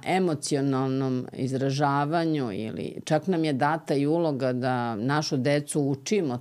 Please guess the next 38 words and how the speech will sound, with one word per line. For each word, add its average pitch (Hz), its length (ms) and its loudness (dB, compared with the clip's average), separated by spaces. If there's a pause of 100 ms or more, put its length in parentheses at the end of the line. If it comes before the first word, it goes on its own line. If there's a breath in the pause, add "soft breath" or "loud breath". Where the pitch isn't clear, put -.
tom 95 220 -8
emocionalnom 110 840 -6
odgovoru. - 640 -6
Jel, 135 240 0
tu 135 160 -2
je 120 80 0
mama 139 440 0
koja 127 280 -2
brine 139 360 -4
o 135 60 -4
detetu, 131 540 -2
mama 135 400 0
koja 139 240 2
se 143 160 -4
smeši, 139 520 -2 (400 loud breath)
ne 131 120 2
zanemarujem 127 760 2
tatu, 143 380 0
naprotiv, 127 580 -4
i 117 60 -2
te 123 140 -4
kako 135 340 -2
insistiram 123 640 -4 (380 loud breath)
i 131 120 -2
na 127 120 0
njegovoj 127 520 0
ulozi, 156 500 0
ali 151 220 2
je, 151 60 4
znači, 151 300 0
taj 170 280 4
ženski 156 540 0
lik 175 460 2
tu 180 200 2
nekako 156 640 0
oličenje 147 840 2
te - 180 -2
emotivnosti. - 920 -2